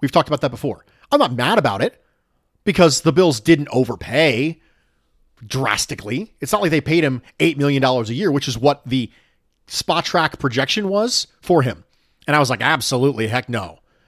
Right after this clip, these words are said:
Five point six is much more reasonable, which is, again, a little bit more than Quentin Spain got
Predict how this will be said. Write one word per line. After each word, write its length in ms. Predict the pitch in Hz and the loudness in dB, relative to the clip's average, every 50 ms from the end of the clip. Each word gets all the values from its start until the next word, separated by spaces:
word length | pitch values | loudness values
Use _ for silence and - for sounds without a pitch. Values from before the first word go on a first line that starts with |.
| _ _ _ _ | _ _ _ _
Five 260 | - 220 220 208 - | 0 2 2 2 2
point 180 | - 208 190 | 0 -2 -2
six 220 | - - 208 - - | 0 -2 -2 -2 -2
is 140 | 190 151 208 | -8 -4 -6
much 180 | 208 - - | -6 -6 -4
more 140 | 208 196 175 | -4 -4 0
reasonable, 480 | 175 196 180 143 131 107 101 82 - _ _ _ _ _ _ _ _ _ _ _ _ _ | 0 0 -2 -2 -6 -8 -10 -14 -16 _ _ _ _ _ _ _ _ _ _ _ _ _
which 180 | - 180 175 - | 2 2 2 2
is, 220 | 196 175 - - _ _ _ - | 0 0 0 -4 _ _ _ -6
again, 400 | - 131 185 226 185 143 151 185 _ - | 0 2 4 4 4 2 -2 -4 _ -6
a 60 | 139 | -4
little 260 | 131 131 170 180 175 | -2 0 0 0 0
bit 160 | 151 185 - | 0 -2 -4
more 180 | 135 135 135 143 | -2 -2 -2 -2
than 120 | 147 143 | -4 -6
Quentin 240 | 123 - 135 123 127 | -6 -6 -6 -6 -6
Spain 320 | - - 180 175 170 165 | -4 0 0 0 0 0
got 220 | 131 107 85 - | -2 -6 -8 -8